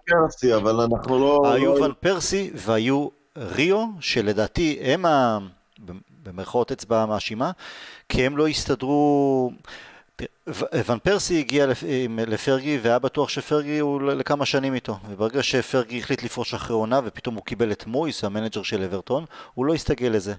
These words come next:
Speaker 2: אה, ון פרסי.
Speaker 1: אה,
Speaker 2: ור-,
Speaker 1: אני זוכר.
Speaker 2: רגע, רגע, רגע, רגע.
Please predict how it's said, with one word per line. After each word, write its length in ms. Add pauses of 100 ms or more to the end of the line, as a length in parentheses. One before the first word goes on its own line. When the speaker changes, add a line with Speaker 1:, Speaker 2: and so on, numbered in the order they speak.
(160)
Speaker 2:
אה, 280
ון 140
פרסי. 380 (180)
Speaker 1:
אה, 280
Speaker 2:
ור-, 60
Speaker 1:
אני 120
זוכר. 160
Speaker 2:
רגע, 400
רגע, 340
רגע, 280
רגע. 260